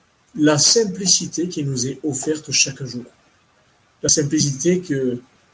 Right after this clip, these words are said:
de, de, de croiser le regard de l'autre, d'écouter le chant des oiseaux, de, de, de sentir, euh, la fleur dehors, de sentir l'odeur de, du printemps,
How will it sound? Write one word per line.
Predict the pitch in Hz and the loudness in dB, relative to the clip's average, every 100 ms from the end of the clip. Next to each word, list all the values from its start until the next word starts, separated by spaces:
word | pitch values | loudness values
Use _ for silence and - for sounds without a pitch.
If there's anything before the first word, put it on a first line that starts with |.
| _ | _
de, | 127 131 | -8 -6
de, | 135 123 127 127 | -6 -2 2 2
de | 135 | 0
croiser | 135 143 147 147 | -2 2 4 4
le | |
regard | 131 131 135 | 4 4 2
de | 143 | 2
l'autre, | 135 123 - - - _ - | 4 2 0 -12 -20 _ -12
d'écouter | 127 127 135 143 | -8 -8 -2 0
le | 127 | 2
chant | - 131 | 0 2
des | 127 120 | 0 2
oiseaux, | 127 117 104 - _ _ _ _ _ _ - | 0 -2 -8 -16 _ _ _ _ _ _ -16
de, | - 143 139 127 | 0 2 2 0
de, | 131 127 | 0 0
de | 127 | 2
sentir, | 127 - 143 - 156 151 135 | 2 2 0 0 2 2 2
euh, | 131 123 117 107 123 | 2 4 4 0 -2
la | 123 | -4
fleur | - 143 127 | 0 0 0
dehors, | 139 135 127 120 | 0 2 2 2
de | 127 | 0
sentir | - 135 - 135 | 0 0 0 2
l'odeur | 131 127 143 135 131 | 0 2 2 2 0
de, | 131 | -2
du | 120 120 | -4 -6
printemps, | - 147 135 131 117 | -4 -2 -2 -2 -6